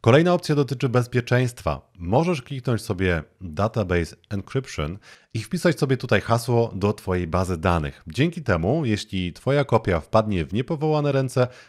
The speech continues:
no to nikt jej nie wykorzysta przeciwko tobie, bo będzie zahasłowana i nie będzie można po prostu jej przywrócić, więc jest to bardzo fajna opcja związana z bezpieczeństwem.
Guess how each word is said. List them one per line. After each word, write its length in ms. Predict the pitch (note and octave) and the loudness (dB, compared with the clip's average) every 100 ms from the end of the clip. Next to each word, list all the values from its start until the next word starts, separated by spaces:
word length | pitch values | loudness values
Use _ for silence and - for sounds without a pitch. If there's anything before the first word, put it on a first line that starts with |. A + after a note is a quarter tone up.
| - | -6
no 80 | F3+ | -4
to 120 | D#3 | -2
nikt 340 | A#2+ C3 - | -2 -4 -4
jej 180 | G2+ G2 | -2 0
nie 140 | F#2 | 0
wykorzysta 540 | G2+ B2 G2 G#2 - F#2 | -2 -2 -2 -2 -2 -4
przeciwko 440 | - F2 - - | -4 -12 -10 -6
tobie, 340 | - G2 G2 F2+ - - | -2 0 0 -2 -6 -12
bo 180 | F2+ G2 | 0 0
będzie 440 | E2 G2 G#2+ F#2 | 2 2 2 0
zahasłowana 840 | E2+ F2 E2+ - E2 D#2 F#2 F#2 F2 - - | 0 -2 -4 -8 -6 -2 0 0 -2 -6 -14
i 140 | - F#3 | -6 -2
nie 160 | B2 | 0
będzie 260 | E2+ F2 E2+ | 0 0 -2
można 340 | D#2 D2+ D#2 | -4 -4 -6
po 220 | D2 - D2+ | -6 -10 -8
prostu 280 | D#2+ - | -8 -6
jej 140 | D#2 D2 | -8 -8
przywrócić, 580 | - F2+ F#2 A2+ - - | -4 -2 0 0 -2 -8
więc 200 | D2+ - | -8 -8
jest 180 | E2 | -8
to 80 | E2+ | -6
bardzo 300 | C#2+ F2+ F2 | -2 -2 -2
fajna 300 | - E2 D2 | -4 -4 -2
opcja 320 | D#2 - E2 | -6 -4 -4
związana 400 | C#2+ D2 C#2+ D2 | -2 -6 -6 -6
z 40 | C#2 | -6
bezpieczeństwem. 800 | D2 - D#2+ - D#2 - - C2 | -8 -6 -6 -2 -4 -6 -10 -12